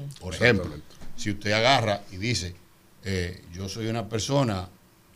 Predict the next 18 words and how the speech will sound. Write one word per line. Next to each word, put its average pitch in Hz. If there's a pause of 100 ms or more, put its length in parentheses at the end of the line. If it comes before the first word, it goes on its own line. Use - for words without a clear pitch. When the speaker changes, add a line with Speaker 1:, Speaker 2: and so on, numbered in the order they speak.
(680)
Speaker 1:
vamos 107
a -
poner 110
un 110
cualquier 107
nombre, 85
que 95
ha-, 117
que, 107 (400)
eh, 98 (420)
que 107
los 110
Vicini 135 (160)
quieran 123
hacer 110
un 101
fideicomiso". 90 (120)
Claramente, 117